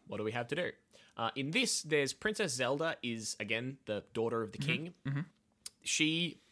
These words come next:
Speaker 1: basically sacrifices herself to seal Ganon away for a hundred years in Hyrule Castle. Um, so when you come into the game, it's like total ruins. And if you look at Hyrule Castle, there's, like, this big, like, dark energy bubble around it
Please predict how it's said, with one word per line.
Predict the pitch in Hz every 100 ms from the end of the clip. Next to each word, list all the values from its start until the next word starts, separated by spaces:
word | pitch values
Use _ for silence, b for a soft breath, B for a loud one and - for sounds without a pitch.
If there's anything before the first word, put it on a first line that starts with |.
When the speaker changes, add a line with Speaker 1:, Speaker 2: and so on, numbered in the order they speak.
| -
Speaker 1:
basically | 120 135 151 156 131
sacrifices | 107 117 117 151 156 156 -
herself | 175 175 165 170 - -
to | 156 131
seal | - 139 135 147 147 - -
Ganon | 117 120 123 123
away | 104 107 113 117
for | - 120 110 101 -
a | 104
hundred | 120 117 101
years | 104 117 147 - - _
in | 123 107 107 104 _ _ -
Hyrule | 127 113 104
Castle. | - 92 - - - _ _ b b b b -
Um, | 107 104 98 101 - -
so | 107 110 107
when | 135
you | 175
come | - 160 175
into | 165
the | 139
game, | 135 143 110 101
it's | 123 -
like | 127 120
total | - 139 139
ruins. | 117 117 156 208 -
And | 127
if | 127
you | 127
look | 113 131
at | -
Hyrule | 143 131 117
Castle, | 120 127 - 208
there's, | 156 127
like, | 123
this | 120
big, | - - 127 131
like, | 104 101 95
dark | - 101 107 -
energy | 95 107 110 127
bubble | 117 120 156 -
around | 98 95 117 139
it | -